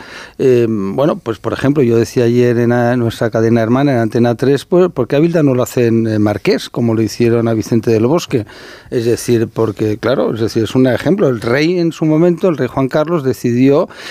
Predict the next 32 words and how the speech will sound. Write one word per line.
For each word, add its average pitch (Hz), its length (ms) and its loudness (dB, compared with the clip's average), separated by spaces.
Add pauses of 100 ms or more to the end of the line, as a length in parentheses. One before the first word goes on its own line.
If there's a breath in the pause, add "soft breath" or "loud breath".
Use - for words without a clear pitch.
(120 loud breath)
eh, 123 260 2
que 113 480 2
la 110 140 0
gesta 147 460 -2
que 135 80 0
había 131 180 4
tenido 139 300 2
Vicente 123 400 -2
del 123 180 2
Bosque 165 640 0
era, 135 160 0
merecía 127 640 2
muy 135 240 2
bien 156 320 2 (280 loud breath)
un 131 140 2
reconocimiento 135 720 2
en 135 60 2
una 135 180 4
monarquía. 123 640 2
Ya 110 140 -6
sé 127 120 -4
que 127 80 -8
los 110 120 -4 (100)
republicanos 117 580 0
dirán, 120 300 0
"Ah, 139 300 -4
tontería", 131 420 -2
bueno, 139 200 0
oye, 123 120 -10
pues - 180 -12
perfecto, 117 640 -2
eh, - 180 -6